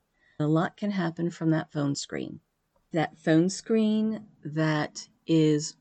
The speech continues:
more a reflection of your job search tools than you. I know we take unemployment very personally. I know I did. I know the people I work with do. I ask people all the time,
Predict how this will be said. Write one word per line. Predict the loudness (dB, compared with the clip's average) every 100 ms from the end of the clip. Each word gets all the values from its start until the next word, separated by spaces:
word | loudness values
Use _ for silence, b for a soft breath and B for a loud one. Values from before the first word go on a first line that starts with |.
| -4
more | 0 2 2 0 -4
a |
reflection | -6 -8 -6 -4 -4 -4 -2 0 -2
of | -4 -4 -6 -8
your | -10 -2 0
job | 0 0 -2
search | -2 -4 -4 -8
tools | -6 -4 -4 -6
than | -8 -6
you. | -6 -10 -14 _ _ _ _ _ _ _ _ _ _ _ _ _
I | -2
know | 0 2
we | 2
take | 2 0 2
unemployment | 0 0 -2 -2 0 -2
very | -4 -6 -6
personally. | -6 -6 -6 -4 0 0 -2 -4 _ _ _ _
I | -6
know | -4 -2
I | -2
did. | 0 0 0 0 -6 _ _ _ _ -2
I |
know | 0
the | 0
people | -4 -4 -2
I | -2
work | -2 -4 -6
with | -10
do. | -6 -6 -6 -14 _ _ _ _ _ _ _ _ _ _ _ _ _ _ _ _
I | 0 2
ask | 2 0 -2
people | -4 -2 0
all | 0
the | -2
time, | -6 -4 -2 -2 -6